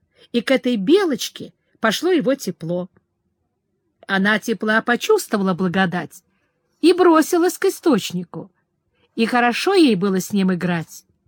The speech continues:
Любого зверя также может сын наш подозвать. Благодаря Создателю во всех новорождённых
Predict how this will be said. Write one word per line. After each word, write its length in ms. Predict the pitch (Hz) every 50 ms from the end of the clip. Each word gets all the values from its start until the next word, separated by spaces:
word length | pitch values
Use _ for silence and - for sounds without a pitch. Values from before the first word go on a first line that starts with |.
| _ _ _ _ _ _ _ _ _ _ _ _ _ _ _
Любого 500 | - 185 226 240 208 233 285 294 262 285
зверя 500 | 247 202 208 208 247 285 311 311 302 294
также 560 | 285 _ - 247 262 302 320 269 247 294 320
может 360 | 294 302 302 277 240 262 254 -
сын 280 | - - 269 254 220
наш 240 | 202 202 196 175 -
подозвать. 760 | - 202 175 202 196 175 170 165 170 135 - - - - _ _ _ _ _ _ _ _ _ _ _ _ _ _ _ _ _ _ _ _ _ _ _ _ _
Благодаря 580 | - 175 220 240 214 240 208 247 277 311 320 269
Создателю 880 | - - 226 214 202 196 302 349 370 339 - - 175 165 - - - - _ _ _ _ _ _ _ _ _ _ _ _ -
во 220 | 165 151 262 294
всех 460 | - - - - - 392 403 - -
новорождённых 1000 | 320 339 311 330 320 320 320 269 240 214 294 330 294 240 202 185 175 156 143 -